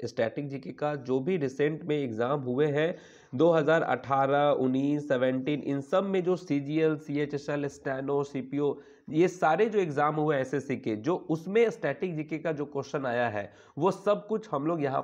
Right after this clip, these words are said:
पर पढ़ने वाले हैं पार्ट वाइज से। तो ये सारे पार्ट काफ़ी इंपॉर्टेंट है। अब तक एक से लेकर चार ऐसे पार्ट हैं जो हो चुके हैं। यहाँ पर फोर पार्ट में टोटल टू हंड्रेड क्वेश्चंस डिस्कस हो चुके हैं। अब जो है यहाँ पर दो सौ एक से लेकर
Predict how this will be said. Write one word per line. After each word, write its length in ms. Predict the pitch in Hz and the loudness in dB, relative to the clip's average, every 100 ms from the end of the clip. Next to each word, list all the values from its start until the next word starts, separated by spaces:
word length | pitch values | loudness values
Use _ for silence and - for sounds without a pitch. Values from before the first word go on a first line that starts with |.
| - | 0
पर 100 | 160 | 0
पढ़ने 340 | 135 127 139 | 2 0 0
वाले 240 | 127 123 | 0 -2
हैं 220 | 131 160 165 | -2 -4 0
पार्ट 300 | 117 113 113 | 0 2 0
वाइज 200 | 110 107 | -2 -2
से। 260 | - 98 - - _ | -6 -6 -8 -20 _
तो 40 | 160 | 2
ये 180 | 185 | 2
सारे 400 | 180 - 156 180 | 0 0 2 2
पार्ट 340 | 196 165 160 160 | 0 2 0 0
काफ़ी 340 | 139 131 160 | -2 0 0
इंपॉर्टेंट 520 | 160 151 139 143 156 | -2 2 0 2 -2
है। 80 | 165 - | -2 0
अब 220 | 127 - | -2 0
तक 180 | 156 156 | -2 -2
एक 200 | 143 156 | -4 -4
से 140 | - 139 | -2 -2
लेकर 340 | 139 139 143 | -2 -2 -4
चार 400 | 143 - 131 143 | -4 0 2 2
ऐसे 260 | 139 135 143 | 0 -2 -2
पार्ट 360 | 135 131 135 | 0 0 0
हैं 160 | 139 143 | -2 -2
जो 120 | 139 | -2
हो 200 | 117 131 | -2 -2
चुके 280 | 139 143 151 | -2 -2 -2
हैं। 240 | 143 180 190 - - _ | 2 0 -2 -12 -18 _
यहाँ 240 | 135 143 165 | 0 2 2
पर 240 | 165 175 | 2 0
फोर 280 | 165 165 175 175 | 2 0 0 2
पार्ट 260 | 156 151 156 | 0 0 0
में 140 | 170 170 | -2 0
टोटल 360 | 147 147 170 | 0 2 0
टू 260 | 165 175 180 | 0 -2 0
हंड्रेड 340 | 147 147 160 | 0 0 0
क्वेश्चंस 480 | - 143 - 165 165 131 | 0 -4 0 -2 0 -4
डिस्कस 340 | 131 131 139 | -4 -4 -4
हो 80 | 131 | -4
चुके 240 | 117 113 110 | -4 -2 -2
हैं। 200 | 104 98 - | -2 -4 -2
अब 180 | 165 170 | -2 0
जो 120 | 160 | 0
है 200 | 160 165 | 2 2
यहाँ 200 | 147 139 143 | 2 0 0
पर 140 | 160 156 | 0 0
दो 200 | 127 135 | 0 -2
सौ 160 | 143 | -2
एक 260 | 135 147 165 | 0 -2 -2
से 140 | 156 | -4
लेकर 320 | 135 135 139 | -4 -2 -2